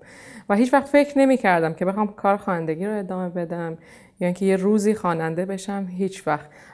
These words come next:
از س-، و سن بیست، بیست، نوزده تا بیست سالگی شروع کردم به خوانندگی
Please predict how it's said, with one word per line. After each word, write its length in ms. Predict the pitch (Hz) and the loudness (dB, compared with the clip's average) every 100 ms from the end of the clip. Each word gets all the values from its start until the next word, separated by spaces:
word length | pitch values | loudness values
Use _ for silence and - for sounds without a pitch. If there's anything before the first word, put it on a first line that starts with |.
| - | -6
از 180 | 185 185 | -4 -2
س-، 380 | - - 220 202 | -4 -4 -2 2
و 140 | 202 | 2
سن 200 | 202 233 | 2 0
بیست، 400 | 226 220 - - | 2 0 -4 0
بیست، 1000 | 185 180 180 180 214 208 - - - - | 2 2 0 -2 0 0 -4 -10 -12 -12
نوزده 600 | - 180 196 202 180 202 | -6 0 4 4 4 2
تا 120 | 202 | 4
بیست 260 | 180 185 185 | 0 0 -2
سالگی 440 | 185 175 170 170 | -2 0 0 -2
شروع 260 | 185 - 165 | -6 -6 -6
کردم 420 | 165 156 151 147 | -6 -8 -8 -10
به 60 | 170 | -12
خوانندگی 1080 | - 160 160 165 165 165 196 196 214 220 | -12 -12 -12 -12 -12 -12 -12 -12 -8 -10